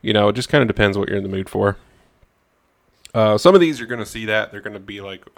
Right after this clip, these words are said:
just a couple of items are different, but the main star of the show is there on these menus. And then over at Wine and Wedge, I believe this might be a new booth. Um, they have an assorted artisanal cheeses and accoutrements,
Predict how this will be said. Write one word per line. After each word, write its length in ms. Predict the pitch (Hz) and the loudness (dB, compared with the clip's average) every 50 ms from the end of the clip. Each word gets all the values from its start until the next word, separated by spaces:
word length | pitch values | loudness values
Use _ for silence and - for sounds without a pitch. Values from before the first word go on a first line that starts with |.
| - 110 | -16 -14
just 180 | 113 107 - | -14 -14 -14
a 60 | - | -12
couple 220 | - 107 - - 101 | -10 -10 -8 -8 -6
of 60 | 101 | -6
items 300 | 101 101 104 104 98 - | -6 -6 -6 -10 -12 -16
are 60 | 98 | -18
different, 460 | 92 - 101 107 - - 113 113 - - _ _ _ _ _ _ _ _ - | -14 -12 -12 -10 -6 -6 -6 -6 -6 -10 _ _ _ _ _ _ _ _ -14
but 120 | 107 - | -14 -12
the 80 | - 98 | -12 -10
main 300 | 101 104 104 107 104 98 | -8 -6 -4 -4 -6 -8
star 220 | - - 110 104 | -6 -4 -2 -2
of 60 | 101 | -2
the 80 | 98 98 | -4 -8
show 280 | - - 104 104 104 | -10 -8 -8 -8 -8
is 140 | 101 98 - | -8 -10 -10
there 300 | - 104 98 - - - - - - | -10 -10 -10 -10 -10 -14 -16 -12 -8
on 140 | - 113 107 | -8 -6 -6
these 160 | 107 101 - | -6 -6 -4
menus. 360 | 107 104 101 101 98 95 - - _ _ _ _ _ _ _ _ _ _ _ _ _ _ _ _ _ _ _ - - | -4 -4 -4 -4 -6 -8 -10 -14 _ _ _ _ _ _ _ _ _ _ _ _ _ _ _ _ _ _ _ -12 -6
And 80 | - 113 | -2 0
then 100 | 120 143 | 4 4
over 180 | 165 170 160 139 | 6 6 6 6
at 60 | 98 | 6
Wine 240 | 107 110 120 135 135 | 6 4 4 6 4
and 120 | 120 104 101 | 4 2 2
Wedge, 400 | 107 113 131 147 147 - - - _ - - - - - _ _ _ _ _ _ _ - | 4 6 6 6 4 2 -6 -16 _ -20 -20 -20 -20 -20 _ _ _ _ _ _ _ -4
I 100 | - - | 2 4
believe 240 | 190 208 226 214 | 6 6 6 6
this 160 | 196 214 202 - | 6 4 4 4
might 180 | 202 208 196 | 4 2 4
be 100 | 185 180 | 4 4
a 60 | 170 | 6
new 180 | 135 120 139 151 | 6 6 6 6
booth. 420 | 117 120 127 147 131 101 - - - - - - - - | 6 4 4 4 4 0 -2 -8 -18 -20 -18 -12 -4 0
Um, 380 | 110 107 104 104 101 98 98 - _ - - - - - _ _ _ _ _ _ _ _ _ _ _ _ _ _ _ - - - - _ _ - | 2 4 4 4 2 -2 -6 -12 _ -20 -20 -20 -20 -20 _ _ _ _ _ _ _ _ _ _ _ _ _ _ _ -20 -20 -20 -20 _ _ -2
they 80 | 139 | 0
have 100 | 127 131 | 2 4
an 60 | 131 | 4
assorted 440 | 120 - - - 147 151 147 139 117 | 4 2 4 4 6 8 10 10 8
artisanal 640 | - 107 110 - - - 147 139 139 117 104 101 - | 8 4 0 0 2 2 2 4 6 4 4 4 2
cheeses 480 | - - - 151 147 139 139 135 120 | -2 -2 0 2 2 2 2 2 2
and 180 | 117 107 104 104 | 2 2 0 0
accoutrements, 800 | - - - - - 143 139 - 131 113 113 120 127 131 131 | -2 -4 -6 -6 -4 -4 0 2 4 4 6 6 4 4 2